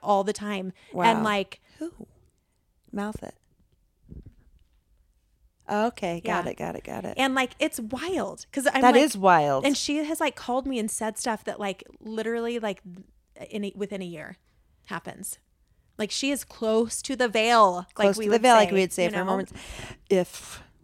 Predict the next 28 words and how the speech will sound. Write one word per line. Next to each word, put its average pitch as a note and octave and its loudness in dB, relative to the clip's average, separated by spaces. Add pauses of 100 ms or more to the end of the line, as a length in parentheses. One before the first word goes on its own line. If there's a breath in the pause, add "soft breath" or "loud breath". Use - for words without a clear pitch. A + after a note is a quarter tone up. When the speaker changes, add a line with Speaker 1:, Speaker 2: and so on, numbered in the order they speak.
(140)
Speaker 2:
when A#4 6
we C4 2
were. F#4 2 (440 loud breath)
Um, G3 4 (920)
so B3 4 (640)
how B3 6
does C4 0
she - -2
benefit G#3+ 2
the G3 0
world F#3 4
with - -6
predictions? F#3 -6 (1600)
Speaker 1:
Well, B3 6
she's D4 0
a D#4 0
really A#3+ 2
spiritual F#3 -4
person, G3+ -4 (320 loud breath)
and, F#3+ -4
um, F3+ -8 (760)
I G3+ -2
think G#3 -6
she - -4
does G#3 0
a G3+ -2
lot F3+ -2
of F3+ -8